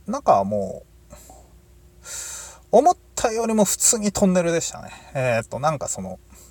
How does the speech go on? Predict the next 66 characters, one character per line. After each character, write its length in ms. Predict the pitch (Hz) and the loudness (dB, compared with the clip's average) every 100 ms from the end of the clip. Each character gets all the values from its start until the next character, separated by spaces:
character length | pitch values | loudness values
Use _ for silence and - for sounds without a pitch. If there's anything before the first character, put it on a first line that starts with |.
| - - - | -20 -20 -6
い 80 | 113 | 0
わ 100 | 233 | 2
ゆ 100 | 131 | 2
る 200 | 95 - | -4 -8
こ 300 | 98 92 - | -8 -8 -12
う、 60 | 117 | -8
洞 180 | 104 101 | -6 -6
窟 40 | |
っ 280 | - - - | -8 -14 -14
て 60 | |
い 40 | - | -14
う 20 | |
か、 180 | - - _ _ | -14 -16 _ _
こ 180 | - 98 | -10 -10
う、 60 | |
炭 260 | - 180 190 | -4 -2 -2
鉱 320 | - 185 175 | -2 -2 0
の 140 | 165 160 | -4 -2
こ 240 | 127 123 | -2 -2
う、 40 | 123 | -2
ゴ 120 | 185 | -4
ツ 80 | - | -4
ゴ 120 | 110 | -6
ツ 100 | - | -2
し 60 | |
た 120 | 131 123 | -2 0
感 160 | 156 | -2
じ 80 | 151 | -2
で 60 | 160 | -4
は 180 | 139 | -2
な 80 | 113 | -2
く、 320 | 110 - 80 - _ | -4 -16 -20 -20 _
き 100 | - | -10
ち 100 | 294 | -8
ん 60 | |
と 140 | - - | -8 -6
整 200 | - - | -2 -4
備 140 | 190 | -4
さ 160 | - 165 | -2 0
れ 80 | 208 | 4
た 140 | 202 | 2
ト 180 | - 139 | 2 -6
ン 80 | 117 | -4
ネ 100 | 101 | -8
ル。 240 | 98 - _ - - _ - - - - - - - - - - 269 | -10 -16 _ -20 -20 _ -20 -20 -20 -20 -20 -20 -20 -20 -20 -6 0
で、 160 | 277 | 2
各 280 | - 277 - | 2 0 0
地 360 | - 113 92 - - - - _ _ | -10 -10 -10 -16 -20 -20 -20 _ _
に、 220 | 214 196 - | -8 -8 -6
え 200 | 117 104 | -6 -4
ー 40 | 101 | -6
と、 100 | 101 | -6
こ 140 | 107 | -6
の 100 | 95 | -8
見 160 | 110 139 | -6 -4
晴 120 | 190 | 0
ら 140 | 185 180 | -2 -4
し 520 | - 170 165 160 - - - - - - - _ - | -8 -10 -10 -10 -12 -20 -20 -20 -20 -20 -20 _ -16
場 160 | 160 160 | -2 0
が 220 | 151 139 | 2 2
あ 40 | 143 | 2
っ 40 | |
て、 400 | - - 175 - - | 0 -2 -2 -4 -6
え 220 | 104 95 | -4 -6
ー 20 | |
と、 120 | - | -10